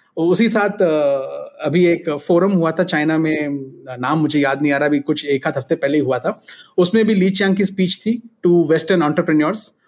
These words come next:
और, और उन्होंने उनसे यही कहा था कि भाई, आप चाइना में आइए, आप इन्वेस्ट कीजिए, हमारे हाई, हाई टेक, इंडस्ट्रियल अपग्रेडेशन, ये सब जो चीज़ें चल रही है हमारे यहाँ पे,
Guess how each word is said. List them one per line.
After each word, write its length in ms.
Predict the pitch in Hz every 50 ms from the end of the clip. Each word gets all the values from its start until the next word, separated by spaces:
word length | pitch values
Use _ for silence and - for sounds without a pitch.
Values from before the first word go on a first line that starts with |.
| _ _
और, 200 | 143 143 151 160
और 220 | - 185 180 180
उन्होंने 260 | 190 185 185 190 208 208
उनसे 200 | 196 190 196 180
यही 200 | 151 160 226 226
कहा 180 | - 196 190
था 120 | 190 208 202
कि 140 | 190 185
भाई, 140 | 160 170 170
आप 300 | 175 139 143 156 156 - -
चाइना 280 | 151 147 147 160 160
में 100 | 160 147
आइए, 240 | 135 127 139 170 220
आप 260 | 240 147 139 143 139 147
इन्वेस्ट 300 | 139 143 143 139 139 -
कीजिए, 300 | - 143 135 139 - -
हमारे 380 | 151 147 151 151 160 175 175
हाई, 420 | - - 143 160 185 180 170 165 147 - - - - - _
हाई 200 | - 170 214 220
टेक, 380 | 220 214 226 233 233 - - -
इंडस्ट्रियल 460 | 160 165 160 180 175 - - 208 190
अपग्रेडेशन, 560 | 170 170 170 185 190 180 180 180 175 - 202
ये 220 | 226 208 160 165 160
सब 160 | - 180 160
जो 100 | 160 160
चीज़ें 320 | - - 151 147 170 170
चल 180 | 170 - 147 147
रही 120 | 160 165
है 80 | 156 139
हमारे 200 | 131 135 139 139
यहाँ 180 | 135 127 127 -
पे, 100 | - 262